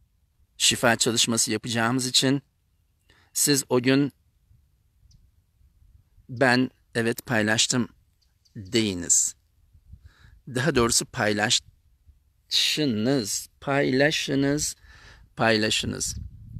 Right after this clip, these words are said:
Haydi bakalım. Bağda üzün, bağda izin olsun, yemeğe yüzün olsun.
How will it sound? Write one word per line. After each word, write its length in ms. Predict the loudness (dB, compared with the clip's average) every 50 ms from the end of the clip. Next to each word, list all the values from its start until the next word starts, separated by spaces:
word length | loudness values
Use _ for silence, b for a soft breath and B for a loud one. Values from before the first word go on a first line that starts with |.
| -12 -8 B B B B B B B B B B
Haydi 300 | 2 4 4 6 6 4
bakalım. 440 | 4 2 2 2 0 0 0 -4 -6 -12 -20 _ _ _ _ _ _ _ _ _ _ _ _ _ _ _ _ _ _ _ _ _ -20 -20 b b b b b b b b b b b b b b
Bağda 840 | 2 6 8 10 10 10 10 10 10 10 10 10 8 8 8 6 4 0 _ _ _ _ _ -2
üzün, 560 | -2 0 0 0 0 0 0 0 0 -2 -4 _
bağda 600 | -14 -12 -2 4 6 6 8 8 6 6 4 2 2 0
izin 400 | -4 -6 -2 0 2 4 4 6
olsun, 680 | 4 4 2 0 -2 0 2 2 2 4 2 2 0 -4 _ -6
yemeğe 500 | 0 4 6 6 6 6 6 6 4 2
yüzün 420 | 2 0 -2 -4 -4 -2 0 2
olsun. 580 | 2 2 2 2 0 0 2 2 2 2 2 -2